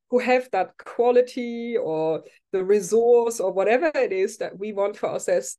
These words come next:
in spades. We often compare ourselves extremely unfairly as well, you know, to people who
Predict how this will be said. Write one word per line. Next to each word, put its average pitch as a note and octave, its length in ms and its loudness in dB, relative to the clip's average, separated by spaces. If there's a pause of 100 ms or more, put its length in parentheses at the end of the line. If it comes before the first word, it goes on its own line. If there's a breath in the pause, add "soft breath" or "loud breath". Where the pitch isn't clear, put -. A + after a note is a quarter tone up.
in A3+ 220 0
spades. - 680 -4
We F#3 100 -2
often A3 320 -2
compare G#3+ 320 -4
ourselves G3 360 -6
extremely A#3+ 420 -2
unfairly G3+ 920 -4
as - 120 -14
well, F3 340 -2
you G#3+ 80 -4
know, F3 120 -4
to G3 120 -16
people A3 320 -4
who F3+ 300 -2